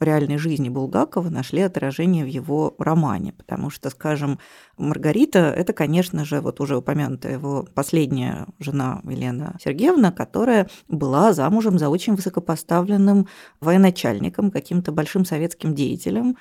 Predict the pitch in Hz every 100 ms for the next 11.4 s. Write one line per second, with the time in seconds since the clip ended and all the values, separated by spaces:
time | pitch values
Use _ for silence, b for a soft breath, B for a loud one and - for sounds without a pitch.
0 | B 180 - 156 180 240 202 180 175 -
1 | 196 175 151 151 170 202 170 - - 160
2 | 185 190 160 - - 160 160 156 139 -
3 | 160 170 - - 165 151 - 160 147 -
4 | 170 165 165 151 147 143 143 139 - 143
5 | - 135 127 127 196 277 - 175 151 -
6 | 139 - 180 190 - 135 160 190 175 131
7 | 160 190 180 156 139 165 156 147 - 143
8 | 139 156 240 220 185 139 - 180 160 151
9 | - 185 170 - 156 139 170 233 160 147
10 | 151 - - 156 165 190 - 139 143 185
11 | 139 - -